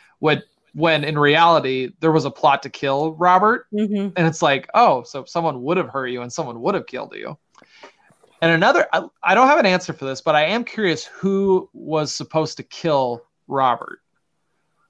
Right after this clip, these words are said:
Speaker 1: Like, I feel like Cersei would have had to t-, to pick a person or a few
Speaker 2: Mm-hmm.
Speaker 1: people and tell them, "Hey, I will pay you to kill Robert."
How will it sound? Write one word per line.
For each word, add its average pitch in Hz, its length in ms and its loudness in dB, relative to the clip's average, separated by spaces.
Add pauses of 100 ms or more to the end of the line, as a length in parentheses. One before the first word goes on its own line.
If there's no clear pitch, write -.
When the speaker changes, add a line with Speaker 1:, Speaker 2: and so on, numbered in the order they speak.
(140)
Speaker 1:
Like, 151 380 0 (520)
I 170 80 2
feel 233 220 2
like 208 160 2
Cersei 180 440 2
would 170 140 0
have 147 100 -4
had 143 240 -2
to 120 160 -20
t-, - 180 -18 (220)
to - 100 -18
pick - 440 -10
a 165 60 -16
person 160 720 -8
or 143 220 -4
a 214 120 0
few 185 300 0
Speaker 2:
Mm-hmm. 214 80 0
Speaker 1:
people 185 480 0
and 143 200 -8
tell 156 160 2
them, 143 140 -2
"Hey, 127 460 -4 (680)
I 135 80 -2
will 139 140 -2
pay 175 200 0
you 131 380 -2 (280)
to - 120 -20
kill 127 300 -2
Robert." 113 440 -4